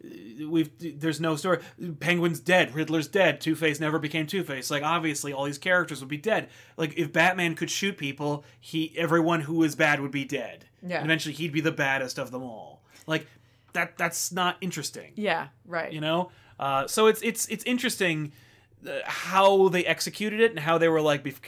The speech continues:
Speaker 1: it, it is, the problem is, not the problem, but, like, the problem when you're making a comic that's, like, it's, it's a cautionary tale. You don't want this. Be careful what you wish for.
Speaker 2: Yeah.
Speaker 1: J-, Jean-Paul Valley Batman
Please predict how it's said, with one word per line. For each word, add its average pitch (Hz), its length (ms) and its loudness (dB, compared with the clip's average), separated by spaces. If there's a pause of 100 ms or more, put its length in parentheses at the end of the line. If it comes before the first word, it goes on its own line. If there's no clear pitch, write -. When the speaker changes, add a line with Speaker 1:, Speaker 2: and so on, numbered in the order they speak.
Speaker 1:
it, 180 260 0
it - 20 2
is, 208 340 2 (460)
the 156 80 -14
problem 214 480 0
is, 113 440 -10 (260)
not 277 160 0
the - 40 -10
problem, 151 400 2
but, 143 120 -2
like, 147 260 -2 (200)
the 151 80 -10
problem 233 440 2
when 170 200 0
you're 151 120 0
making 151 320 0
a 135 40 -4
comic 117 460 -6
that's, - 180 -10
like, 110 260 -10 (960)
it's, - 260 -12 (240)
it's - 100 -16
a - 40 -14
cautionary 139 540 0
tale. 104 240 -10
You 120 100 -14
don't 156 200 -4
want 139 240 -4
this. 117 120 -14
Be 123 100 -16
careful 147 280 -8
what 123 100 -8
you 127 80 -10
wish - 100 -10
for. 92 280 -12
Speaker 2:
Yeah. 170 200 -6 (1300)
Speaker 1:
J-, 143 300 -6
Jean-Paul 190 720 2
Valley 156 420 4
Batman 117 720 -6